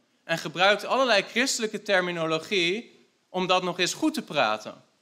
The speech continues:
De dwaalleraar, en een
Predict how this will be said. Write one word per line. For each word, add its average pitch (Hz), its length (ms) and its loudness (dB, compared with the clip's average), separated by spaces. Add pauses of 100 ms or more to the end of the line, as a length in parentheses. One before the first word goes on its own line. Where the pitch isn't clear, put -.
(680)
De - 120 -6
dwaalleraar, 156 960 2 (180)
en 143 160 -2
een 147 160 -2